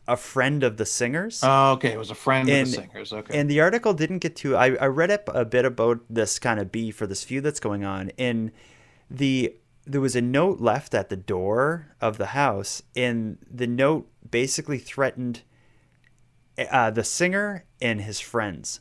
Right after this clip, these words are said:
Speaker 1: So it
Speaker 2: Right.
Speaker 1: appears that whoever lived in this house before the current owner was a friend of this famous singer,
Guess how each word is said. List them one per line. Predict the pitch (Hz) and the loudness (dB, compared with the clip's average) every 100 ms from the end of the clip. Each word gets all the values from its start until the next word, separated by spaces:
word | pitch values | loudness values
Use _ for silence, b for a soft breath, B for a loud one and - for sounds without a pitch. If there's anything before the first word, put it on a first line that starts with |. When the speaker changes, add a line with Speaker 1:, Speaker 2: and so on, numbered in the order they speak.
| - | -14
Speaker 1:
So | - 131 117 104 - | -4 0 2 2 0
it | 127 | 0
Speaker 2:
Right. | 120 107 | 2 2
Speaker 1:
appears | 160 160 | 0 0
that | 156 120 | -2 0
whoever | 135 147 156 | 2 2 2
lived | 123 135 123 | 0 0 -2
in | 113 | -4
this | 98 | -4
house | - 135 113 95 - b b b b - 117 | 0 2 2 0 -6 b b b b -20 -6
before | 120 - 135 131 | -4 0 2 4
the | 117 | 2
current | - 175 160 107 | 0 -2 -2 -2
owner | 92 95 95 | -2 -2 -4
was | - 107 | -4 -4
a | 101 | -6
friend | - 135 139 131 | -2 -2 0 -2
of | 110 | 0
this | 107 - - - | 0 -2 -8 -12
famous | - 120 120 110 | -2 0 0 -2
singer, | - 139 117 87 90 | 0 0 0 -2 -6